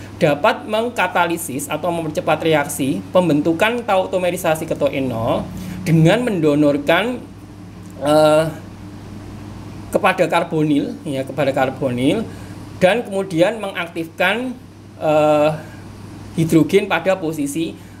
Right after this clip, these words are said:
alfa, ya. Artinya begini, kita bisa lihat di sini adalah bentuk keto. Ya, di sini atom C dengan H, C alfa dengan H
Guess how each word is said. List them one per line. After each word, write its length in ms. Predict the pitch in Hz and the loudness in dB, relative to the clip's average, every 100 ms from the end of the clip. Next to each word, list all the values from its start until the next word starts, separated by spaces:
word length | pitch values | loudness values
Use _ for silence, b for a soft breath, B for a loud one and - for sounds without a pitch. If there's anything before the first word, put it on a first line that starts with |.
| - | -10
alfa, 560 | 147 135 - 131 107 113 | -6 -4 0 0 0 -4
ya. 180 | 113 143 | -4 -2
Artinya 240 | 147 156 202 | 0 2 0
begini, 320 | 156 165 135 | 2 0 0
kita 160 | 165 | 0
bisa 160 | 156 160 | 0 2
lihat 300 | 143 147 208 | 2 2 2
di 80 | 170 | 0
sini 240 | 160 190 | -4 -2
adalah 320 | 190 165 175 220 | 0 4 4 2
bentuk 320 | 156 151 185 - | 0 0 -2 -4
keto. 480 | - 214 143 98 - - - - - - | -2 2 2 0 -10 -18 -18 -18 -18 -4
Ya, 80 | 151 | -2
di 100 | 143 | 0
sini 220 | 139 180 | 2 2
atom 320 | 175 175 165 | 4 2 2
C 320 | 175 202 240 | 2 4 4
dengan 240 | 196 160 156 | 2 -2 -2
H, 160 | 117 147 156 120 110 - - - - - - | -2 0 0 0 -6 -14 -20 -20 -20 -18 -4
C 80 | 180 | 0
alfa 480 | 175 165 165 208 185 | 2 0 2 2 2
dengan 240 | 156 151 | -2 -2
H 160 | 123 | -2